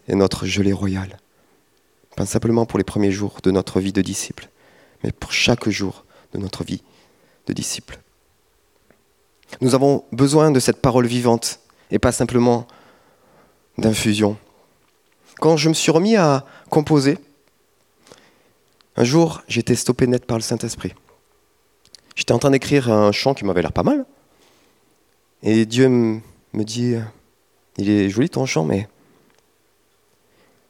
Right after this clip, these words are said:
il parle de moi ou il parle d'une infusion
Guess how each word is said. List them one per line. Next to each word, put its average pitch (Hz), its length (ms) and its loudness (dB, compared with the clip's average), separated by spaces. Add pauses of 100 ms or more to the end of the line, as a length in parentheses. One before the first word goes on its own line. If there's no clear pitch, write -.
(100)
il 113 100 2
parle 127 340 2
de 113 100 4
moi 123 360 4 (1120)
ou 120 80 2
il 123 80 0
parle 127 220 4
d'une 117 240 4
infusion 135 580 2